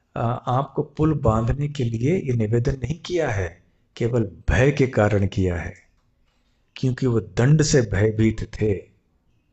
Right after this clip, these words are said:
तो फिर नल ने अपना इतिहास बताया कि वैसे मेरे पिता विश्वकर्मा, उन्होंने मेरी माता को एक, आ, आ, वरदान दिया था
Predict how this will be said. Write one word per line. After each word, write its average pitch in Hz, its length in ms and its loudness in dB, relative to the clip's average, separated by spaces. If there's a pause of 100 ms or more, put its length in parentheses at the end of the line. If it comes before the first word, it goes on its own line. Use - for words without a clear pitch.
(800)
तो 151 80 0
फिर - 180 2
नल 123 260 0
ने 143 420 -2
अपना 147 380 -4
इतिहास 98 560 -4
बताया 82 380 -4 (1200)
कि 147 80 -2
वैसे 139 380 -2
मेरे 151 260 0
पिता - 640 -4 (500)
विश्वकर्मा, 107 760 -2 (680)
उन्होंने 156 380 2
मेरी 156 320 0
माता 107 760 -2 (400)
को 151 140 -2
एक, 147 360 -2
आ, 139 220 -4 (520)
आ, 110 260 -6
वरदान 110 520 0
दिया 98 240 -2
था - 300 -6